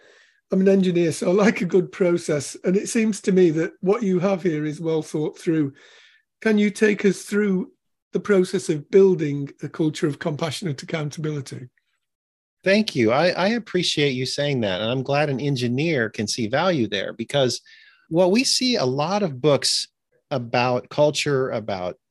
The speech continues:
Speaker 2: compassion, they either, they either goes right down to just the granular interactions between people, but they neglect systems and processes,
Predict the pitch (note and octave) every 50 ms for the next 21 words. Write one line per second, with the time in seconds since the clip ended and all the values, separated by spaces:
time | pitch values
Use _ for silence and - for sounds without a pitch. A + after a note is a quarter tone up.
0 | _ - - - B2 A2+ - - C3 C3+ C3 - - - C3 A#2 A2+ A2+ - -
1 | - - _ _ _ _ _ - D#3 D#3+ - D3 E3 G3 A3 B3+ B3+ - - _
2 | _ _ _ _ _ - C3 D3 C#3+ C3 F3+ G#3 A#3 G#3+ F3 F3+ D#3+ C3 B2 -
3 | - - B2 A#2 A#2 A#2 B2 C#3 E3 G3 G#3+ E3+ C#3 D3+ C#3+ D3 D3 C#3+ - C3+
4 | A2+ A2 - C3 B2 A#2 - - - - - - _ _ C3 B2 B2+ B2 A#2+ A2+
5 | A2 G#2 - - - B2 A2 C3 C#3+ C#3+ D#3 E3+ F3+ F3+ F3 D#3+ D3 C3+ - B2+
6 | B2 - - A2+ G2 G2+ G#2 - - A2 G2+ - G#2 - - G#2+ F2+ - - F#3+
7 | G3 - - A#2 G2+ G#2 - - A#2+ B2 A#2 - C#3 B2 B2 A#2+ A2 G#2+ - A2+
8 | C3 D3 D3 C3 A#2+ - - - - - C#3 B2 - - B2+ A2+ G#2 - G#2 F#2+
9 | - - A2+ A2 A#2 A#2 - A#2 G2 F#2 - - F#2+ F#2+ - - -